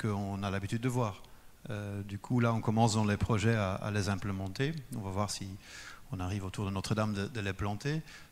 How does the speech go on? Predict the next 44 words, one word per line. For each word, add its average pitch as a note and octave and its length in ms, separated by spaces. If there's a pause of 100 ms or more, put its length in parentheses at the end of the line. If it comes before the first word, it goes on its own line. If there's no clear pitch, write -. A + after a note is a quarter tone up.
(140)
Euh, A2 200 (380)
mais G#2+ 180
c'est - 320
évident B2+ 560
que, G#2+ 320
que, G#2+ 260 (120)
que - 80
lorsque G#2 500
le G#2 100
climat A2 340
change, C#3 500 (120)
le, G#2 280
le, G2+ 220
la G2+ 120
végétation G2+ 640
change G2+ 300
avec. G#2+ 280 (1700)
Du G#2+ 80
coup, C3+ 140
on A#2+ 80
peut A2+ 180
beau A#2+ 240
avoir A#2 260
une A#2 100
liste B2 200
avec A#2 140
des A2 120
arbres G2+ 220
indigènes, G2+ 360
si C3+ 100
le G#2+ 60
climat, G#2+ 380 (220)
le G#2+ 100
climat A#2+ 260
n'est A2 100
plus A#2 120
indigène, A#2 540 (160)
euh, A2+ 320
cette - 240
liste C#3 160
ne A2+ 60
sert G#2 180
à G#2 40
rien. G#2 180